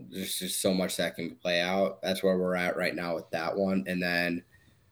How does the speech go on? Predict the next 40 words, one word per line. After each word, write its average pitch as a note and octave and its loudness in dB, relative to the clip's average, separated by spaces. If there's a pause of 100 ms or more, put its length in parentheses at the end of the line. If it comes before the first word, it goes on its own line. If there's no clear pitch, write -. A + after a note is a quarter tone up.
(340)
Mister A2 6
Grosskreutz G2 8
has F#2+ 0
filed E2+ 4
a E2 2
lawsuit E2+ 2
a E2 -4
couple D#2 -2
weeks E2+ 0
ago. F#2 8
They G#2 4
said B2+ 10
I B2 12
was G2+ 8
evading F#2 4
service, F#2 0
but D#2 -2 (160)
that's D#2+ -4
not F#2 0
<laughs> - -4
true. G#2+ 8
I, F#2+ 8
I, G2 4 (120)
I G2 6
just G2 -2
took G2 2
a F#2+ -2
minute F2+ 0
to F#2 -4
accept - -2
service. F#2 4
I F#2 2
accepted F#2+ 0
service F2 0
Monday, E2 0 (760)
but E2 -2 (440)
they F#2 6
had, F2 4
which A2+ 4
was G2+ 0